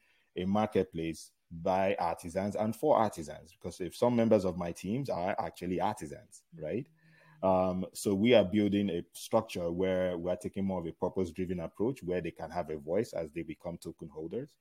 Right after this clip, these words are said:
And we are, we want to lead the handicraft space into the adoption of Web three, right? And that is what our format will eventually allow us to do. So that is primarily what we're doing in a nutshell.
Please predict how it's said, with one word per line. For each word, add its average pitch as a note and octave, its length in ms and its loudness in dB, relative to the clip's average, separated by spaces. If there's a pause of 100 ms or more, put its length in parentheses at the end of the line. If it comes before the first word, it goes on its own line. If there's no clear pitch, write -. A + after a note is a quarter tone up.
(520)
And G2+ 400 2 (240)
we A2 220 6
are, F#2+ 140 4
we G2+ 280 2
want G#2+ 240 2
to - 60 -8
lead G#2 560 6 (640)
the - 80 -4
handicraft G2 540 0
space - 320 -6
into F#2 200 -8
the E2+ 80 -4
adoption D#2+ 500 -4
of D2+ 140 -10
Web D2+ 260 -6
three, - 260 -14 (220)
right? D#2+ 300 -8
And E2+ 100 -12
that F#2+ 160 -2
is E2+ 140 -6
what F2+ 120 -4
our E2 100 -4
format E2 520 -12
will D#2+ 160 -8
eventually D#2+ 480 -8
allow D2 400 -6
us - 280 -14
to - 100 -16
do. D#3 120 -20 (300)
So - 340 -14 (380)
that G#2+ 160 6
is G#2 80 2
primarily F2+ 540 -2
what D#2+ 180 -4
we're D2+ 140 -4
doing D2+ 260 -10
in C#2 100 -12
a C#2+ 80 -12
nutshell. - 460 -14